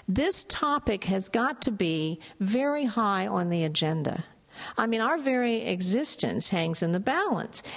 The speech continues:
and not so much in ours. I mean, I'm, I'm, well, I'm not gonna tell you how, well, I'm sixty-seven. I'll go ahead. What the hell? And go ahead. Tell as many people as you know. It's just fine. Because, I mean,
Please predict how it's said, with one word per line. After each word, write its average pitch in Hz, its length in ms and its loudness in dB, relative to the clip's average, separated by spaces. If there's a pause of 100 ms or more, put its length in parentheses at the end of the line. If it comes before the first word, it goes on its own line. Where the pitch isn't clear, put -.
(120)
and 226 180 0
not 277 220 0
so 330 140 0
much 262 160 0
in 214 160 0
ours. 196 340 0
I 202 60 0
mean, 196 120 0
I'm, 240 280 0
I'm, 214 340 0
well, 151 240 0
I'm 135 120 -2
not - 140 -2
gonna - 180 -8
tell - 200 -6
you 151 80 -4
how, 135 140 -6
well, 180 160 -2
I'm 170 160 -2
sixty-seven. 127 720 -6
I'll 135 140 -2
go 135 180 -6
ahead. 135 400 -4 (160)
What 160 160 -2
the 165 100 0
hell? 196 420 0 (280)
And 247 160 2
go 277 180 2
ahead. 226 380 0
Tell 247 180 2
as 247 160 0
many 247 240 2
people 233 320 0
as 220 180 0
you 233 80 2
know. 165 340 2
It's 160 200 -2
just - 300 -2
fine. 180 500 2 (260)
Because, 220 540 0
I 233 80 4
mean, 240 240 0